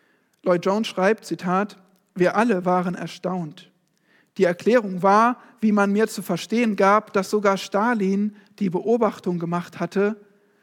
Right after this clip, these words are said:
dass die zuverlässigsten Arbeiter in seinem ganzen Reich Christen waren. Er konnte sich darauf verlassen, dass sie ihre Arbeit ausführten.“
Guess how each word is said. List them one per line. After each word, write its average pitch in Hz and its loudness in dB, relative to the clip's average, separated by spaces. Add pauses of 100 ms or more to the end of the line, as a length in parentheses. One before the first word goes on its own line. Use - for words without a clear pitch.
(160)
dass 180 -8
die 202 -8
zuverlässigsten 202 -6
Arbeiter 170 -4 (240)
in 180 -8
seinem 170 -6
ganzen 220 -4
Reich 180 -6 (600)
Christen 220 -4
waren. 147 -14 (1700)
Er 175 -2
konnte 247 -4
sich 180 -8
darauf 160 -8
verlassen, 190 -4 (480)
dass - -10
sie 196 -4
ihre 170 -4
Arbeit 170 -4
ausführten.“ 196 -10